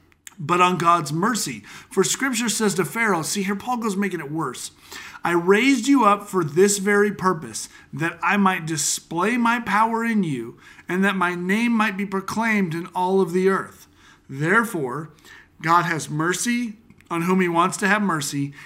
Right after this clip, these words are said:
and he hardens whom he wants to harden." Aw, come on, Paul. Leave it alone, man. And he says, "Look at Pharaoh." God says to Pharaoh, "I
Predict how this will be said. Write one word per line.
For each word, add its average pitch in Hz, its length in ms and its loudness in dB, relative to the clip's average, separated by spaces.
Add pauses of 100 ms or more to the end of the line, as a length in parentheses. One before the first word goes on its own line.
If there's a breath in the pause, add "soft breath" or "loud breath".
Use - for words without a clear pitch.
(120)
and 175 100 -2
he 180 80 0
hardens 214 600 0 (260 loud breath)
whom 254 200 2
he 247 80 4
wants 226 260 2
to 214 80 -2
harden." 180 600 -2 (380 soft breath)
Aw, 208 300 0
come 277 180 -2
on, 269 280 4
Paul. 156 340 2
Leave 294 180 0
it 311 100 0
alone, 262 600 4
man. 165 400 2 (260 loud breath)
And 247 120 -2
he 269 100 2
says, 233 320 0
"Look 320 180 4
at 269 120 -2
Pharaoh." 262 520 0 (440 loud breath)
God 285 340 0
says 262 300 -2
to 240 100 -2
Pharaoh, 208 560 2 (160 loud breath)
"I 320 160 4